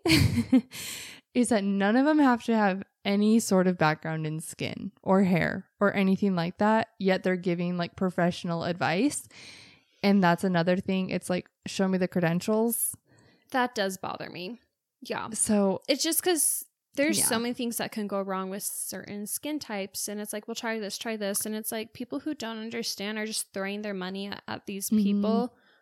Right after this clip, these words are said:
Speaker 2: who have no background
Speaker 1: Yeah.
Speaker 2: besides what they're told in
Speaker 1: People who've never touched skin before.
Speaker 2: Yeah. And
Speaker 1: Some
Speaker 2: so
Speaker 1: people have never dealt with acne. <laughs>
Speaker 2: Yeah.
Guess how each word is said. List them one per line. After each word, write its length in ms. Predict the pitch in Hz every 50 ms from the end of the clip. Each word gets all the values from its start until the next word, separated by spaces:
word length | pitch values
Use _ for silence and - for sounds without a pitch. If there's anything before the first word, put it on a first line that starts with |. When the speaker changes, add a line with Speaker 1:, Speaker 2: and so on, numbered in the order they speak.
| _ _
Speaker 2:
who 100 | - - 254
have 180 | 247 240 -
no 320 | 233 220 214 208 214 277 311
background 800 | - - 175 185 233 233 - - 165 - - 71 82 - - - _ _ -
Speaker 1:
Yeah. 160 | 202 196 247
Speaker 2:
besides 380 | 269 - 226 208 214 196 -
what 280 | - 208 202 185 - -
they're 120 | 214 202
told 300 | 196 - - 202 196 190
in 240 | 190 185 185 180 185
Speaker 1:
People 220 | 202 214 220 247 247
who've 80 | 220
never 280 | 220 208 208 202 208 214
touched 280 | - - 202 - - -
skin 260 | - - - 180 180
before. 440 | 175 170 - - - 101 - 180 - _ _ _
Speaker 2:
Yeah. 500 | - 202 208 208 190 185 180 180 - - -
And 100 | - 226
Speaker 1:
Some 80 | 214 208
Speaker 2:
so 80 | 220
Speaker 1:
people 140 | 233 233 240
have 80 | 214 190
never 260 | 196 185 180 190 190
dealt 160 | - 180 -
with 100 | 180 -
acne. 520 | - 175 170 180 - - - - - 196 - -
<laughs> 520 | 202 - - 214 220 208 - 220 208 -
Speaker 2:
Yeah. 280 | 214 208 202 - -